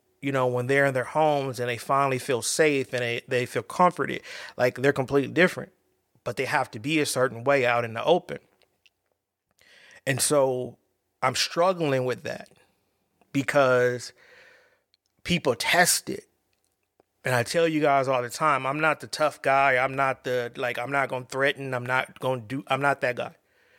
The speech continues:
I'm gonna tell you right now, I'm not that guy. I'm a defender, period. So if I have to take it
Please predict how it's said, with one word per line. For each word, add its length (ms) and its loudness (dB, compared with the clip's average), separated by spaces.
I'm 60 -8
gonna 100 -6
tell 160 4
you 120 4
right 80 4
now, 120 0
I'm 80 -4
not 160 -6
that 80 -6
guy. 140 -4
I'm 120 -2
a 60 -2
defender, 520 0
period. 380 0
So 500 0
if 160 0
I 60 0
have 320 0
to 100 -8
take 300 -2
it 260 -8